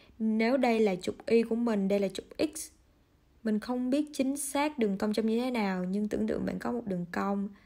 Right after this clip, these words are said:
trông như thế này. Và sẽ có hai tiếp tuyến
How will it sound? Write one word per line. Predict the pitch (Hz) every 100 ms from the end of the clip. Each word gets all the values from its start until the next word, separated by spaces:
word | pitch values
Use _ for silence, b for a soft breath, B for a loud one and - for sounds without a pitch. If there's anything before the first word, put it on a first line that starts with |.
| B B B B -
trông | 220 208
như | 208
thế | 226
này. | 226 185 165 - _ _ _ _ _ _ _ _ _ _ _ _ _ _ _ _ _ _ _ _ _
Và | 208 196
sẽ | - - -
có | 247
hai | 254 247 226 226 220
tiếp | - 302 -
tuyến | 262 277